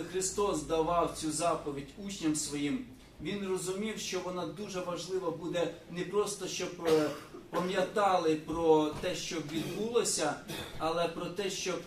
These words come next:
церква, церква могла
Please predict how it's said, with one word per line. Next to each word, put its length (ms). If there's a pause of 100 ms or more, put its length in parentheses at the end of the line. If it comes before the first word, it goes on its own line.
(400)
церква, 640 (1120)
церква 480 (480)
могла 760